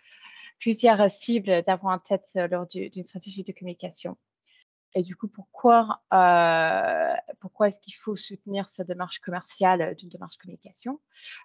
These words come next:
Euh, bah, il est très important pour les décideurs britanniques d'avoir la certitude que vous êtes engagé sur cette démarche, euh, et ce marché à long terme,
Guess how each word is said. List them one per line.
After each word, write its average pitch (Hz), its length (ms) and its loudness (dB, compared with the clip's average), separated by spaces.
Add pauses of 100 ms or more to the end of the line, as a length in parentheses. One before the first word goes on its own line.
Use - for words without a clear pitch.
(140)
Euh, 170 360 2 (160)
bah, 165 100 -2
il 156 80 -6
est 175 140 -16
très 262 260 0
important 208 540 -6 (280)
pour 185 80 -4
les 175 100 -2
décideurs 190 420 -2
britanniques 190 600 -4
d'avoir 170 260 -2
la 170 120 -4
certitude 208 800 -6 (280)
que - 120 -8
vous 185 220 -2
êtes 180 140 0
engagé 208 480 -2
sur 190 220 -12
cette - 200 -12
démarche, 180 440 -2 (140)
euh, 170 240 4 (240)
et 208 80 -2
ce - 140 -14
marché 165 560 -8
à 180 100 0
long 170 160 -8
terme, 180 320 -6